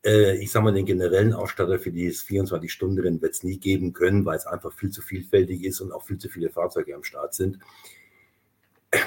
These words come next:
Meine persönliche Meinung zu dem Thema ist die, diese Diskussion Nordschleife ist eine endlose und ob das am Schluss dann mit dem Einheitsreifen geklärt werden kann oder nicht,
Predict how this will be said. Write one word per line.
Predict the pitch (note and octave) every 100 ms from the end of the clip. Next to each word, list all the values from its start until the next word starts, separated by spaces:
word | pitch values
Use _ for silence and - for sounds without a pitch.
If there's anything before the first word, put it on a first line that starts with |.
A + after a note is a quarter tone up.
| - - -
Meine | G2 B2+ D#3
persönliche | C#3+ C3+ C3+ B2
Meinung | A#2 A2 B2 A#2
zu | A#2+
dem | G#2+ G#2
Thema | G#2+ A2 A2+
ist | - -
die, | G#2+ B2 A#2 - _ _ -
diese | A#2 A2
Diskussion | A2 A2 - G2+ A2+ A#2+ G#2+
Nordschleife | G#2 A2 - G#2+ G#2+ A#2
ist | G#2 A2 A#2 -
eine | G#2+
endlose | G2+ A2 F#2+ D#2 D#2+ G#2+ A2+ G#2
und | G2+ -
ob | G#2 -
das | A#2 G#2+ - - _ -
am | G2+
Schluss | - B2 -
dann | G#2+
mit | G2+
dem | G2
Einheitsreifen | G2 B2 A#2 F#2+ G2+ G#2
geklärt | G2+ F#2 F#2+ A2+ A#2
werden | A2+ A2 G#2
kann | G#2+ G#2+
oder | - E2+
nicht, | F#2+ A#2 -